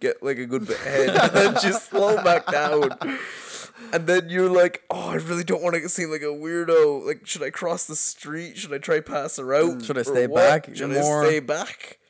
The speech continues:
Speaker 2: I always do it every time, like, when I, when we, when I used to walk to work.
Speaker 1: Mm.
Speaker 2: If there was a woman or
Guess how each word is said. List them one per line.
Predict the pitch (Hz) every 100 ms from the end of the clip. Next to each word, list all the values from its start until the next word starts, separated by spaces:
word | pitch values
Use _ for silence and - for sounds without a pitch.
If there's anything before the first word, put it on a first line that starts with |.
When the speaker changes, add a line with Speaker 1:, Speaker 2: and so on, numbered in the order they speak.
| -
Speaker 2:
I | 135
always | 190 254 220
do | 135
it | 127
every | 139 185
time, | 180 180 160
like, | 156
when | 147 151 147
I, |
when | 135 143 143
we, | 131
when | 123 135 135
I |
used | 135 -
to |
walk | 131 120
to | 131
work. | 131 104 _ -
Speaker 1:
Mm. | 123 113 101
Speaker 2:
If | 127
there | 139
was | 135
a | 131
woman | 123 143 143 131
or | - 123